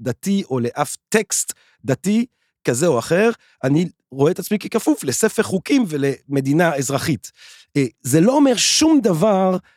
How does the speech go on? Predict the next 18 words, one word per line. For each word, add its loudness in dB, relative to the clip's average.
בנוגע 0
לטיב -4
העמדה -2
האמונית 2
שלי, -4
כן? 2
אה, 2
גדולי 4
ה-, 2
גדולי -2
המהפכנים 0
של -4
החילוניות -2
היו 2
אנשים -2
מאוד 2
אמוניים. 4
וולטר, 2